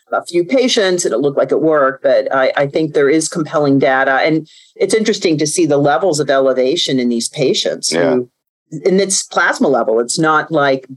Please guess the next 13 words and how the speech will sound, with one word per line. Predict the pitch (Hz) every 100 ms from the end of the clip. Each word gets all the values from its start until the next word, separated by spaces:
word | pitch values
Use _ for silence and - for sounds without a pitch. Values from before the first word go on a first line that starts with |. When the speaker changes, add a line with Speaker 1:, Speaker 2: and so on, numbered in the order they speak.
| _
Speaker 1:
B | 160 160
A | 143 139
L | 160 160
washings | 143 135 135 135 127 127 -
showing | - 135 135 127
an | 127
elevation. | 123 127 127 127 131 127 117 117
So, | - 139 127 127 127
um, | 131 127 123 123 127 143
very | 147 175 196 180 165
nice | 156 151 151
study | - 151 147 143
and, | 127 131